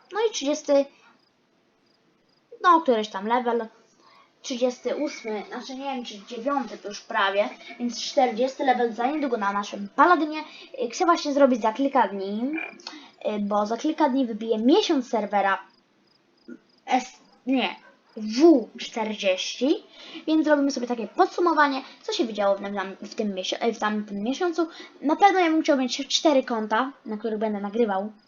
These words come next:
Y, tylko nie wiem, na jakich klasach. Bo ja mam tutaj dużo fajnych moich ulubionych klas. Na pewno nie na zabójcy. Tym nie będę grał, na pewno.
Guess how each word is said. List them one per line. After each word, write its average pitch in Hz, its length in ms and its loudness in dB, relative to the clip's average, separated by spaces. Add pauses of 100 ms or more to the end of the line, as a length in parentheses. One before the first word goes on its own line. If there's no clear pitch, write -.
(1500)
Y, 214 460 2 (100)
tylko 226 460 2 (360)
nie 233 160 0
wiem, 285 240 4
na 247 80 2
jakich 240 420 -6
klasach. 226 720 -2 (540)
Bo 247 80 -4
ja 233 160 0
mam 247 260 2
tutaj 240 300 -2
dużo 254 280 0
fajnych 247 640 0
moich 220 400 -8
ulubionych 233 480 -4
klas. 214 320 2
Na 277 80 -6
pewno 359 280 2
nie 349 120 4
na 285 80 4
zabójcy. 214 540 -2 (180)
Tym 214 160 -2
nie 311 100 6
będę 233 220 4
grał, - 220 -12
na - 120 -10
pewno. - 380 4